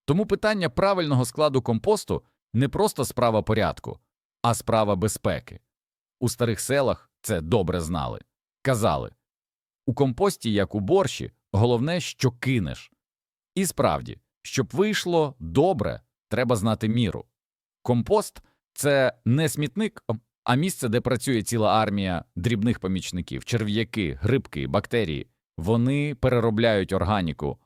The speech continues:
але роблять це правильно лише тоді, коли є баланс між сухим і вологим, між вуглецем і азотом, між тим, що гниє повільно, і тим, що швидко. А коли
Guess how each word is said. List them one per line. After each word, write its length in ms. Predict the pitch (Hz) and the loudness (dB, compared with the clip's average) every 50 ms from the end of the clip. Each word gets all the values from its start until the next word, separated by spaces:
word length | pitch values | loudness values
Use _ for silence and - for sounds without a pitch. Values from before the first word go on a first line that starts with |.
| _ _ | _ _
але 300 | - 101 98 95 92 92 | 0 2 2 2 0 0
роблять 600 | 90 120 127 131 110 101 101 92 87 - - - _ | 2 2 2 2 2 0 0 0 -2 -4 -6 -14 _
це 380 | - - 107 98 90 82 71 - _ _ _ | -8 -4 -2 0 0 -2 -2 -6 _ _ _
правильно 600 | - 95 95 104 92 90 80 80 80 78 76 73 | -2 0 2 2 2 2 2 0 -2 -2 -2 -2
лише 380 | 78 85 - - - 123 123 123 | -4 -4 -2 -2 0 0 0 0
тоді, 440 | - 123 117 101 80 80 65 60 - _ _ _ _ - | 0 0 -2 0 -2 -4 -4 -6 -8 _ _ _ _ -4
коли 240 | - 120 120 120 | 0 0 2 2
є 100 | 113 110 | 2 2
баланс 560 | 98 85 104 104 117 131 139 147 143 - - - _ - | 2 2 2 2 2 2 2 0 -2 -6 -10 -16 _ -2
між 340 | 95 107 113 110 98 - - | 0 2 2 2 0 -2 -4
сухим 520 | - - 107 - - 147 156 156 156 - - | -4 -4 -4 -2 -2 0 0 0 -2 -4 -2
і 120 | - 135 | -2 0
вологим, 540 | 127 110 117 110 104 92 80 71 78 - 113 - _ _ - | 2 2 2 2 2 2 2 0 -2 -4 -8 -12 _ _ -2
між 300 | 90 113 123 127 107 104 | 0 0 2 0 0 0
вуглецем 680 | 98 110 113 92 98 101 98 - - 131 131 143 143 - - | 0 0 2 2 0 0 -2 -2 -2 -2 0 0 -2 -4 -4
і 100 | - 104 | -2 0
азотом, 600 | 98 95 92 82 82 90 80 69 - - 58 58 - _ _ _ - | 0 0 0 0 0 -2 -2 -2 -4 -8 -10 -10 -12 _ _ _ -4
між 300 | - 101 107 104 92 - | -2 0 0 0 -2 -4
тим, 380 | - - 113 120 135 147 139 - _ | -4 -4 -2 -2 -2 -2 -6 -8 _
що 340 | _ - - - - 120 110 | _ -14 -6 -2 0 0 2
гниє 420 | 90 87 101 104 101 95 92 85 76 | 2 0 0 0 0 0 0 -2 -2
повільно, 640 | - 85 85 82 95 120 135 139 135 131 123 120 - _ _ _ _ - | -2 -2 -2 0 0 0 0 0 0 -2 -2 -4 -6 _ _ _ _ -2
і 120 | 120 113 | -2 -2
тим, 320 | - - - 113 120 127 | 0 0 -2 0 0 0
що 260 | 131 - - - 87 80 | -2 -4 -4 -4 -4 -2
швидко. 560 | - - 95 98 110 - - - - - - _ _ _ _ _ _ _ _ _ | -4 -4 -2 -2 -2 -2 -4 -10 -16 -16 -16 _ _ _ _ _ _ _ _ _
А 120 | - 110 117 | 0 0 0
коли 440 | 117 - 127 127 127 127 117 101 | 2 2 2 2 2 2 0 -2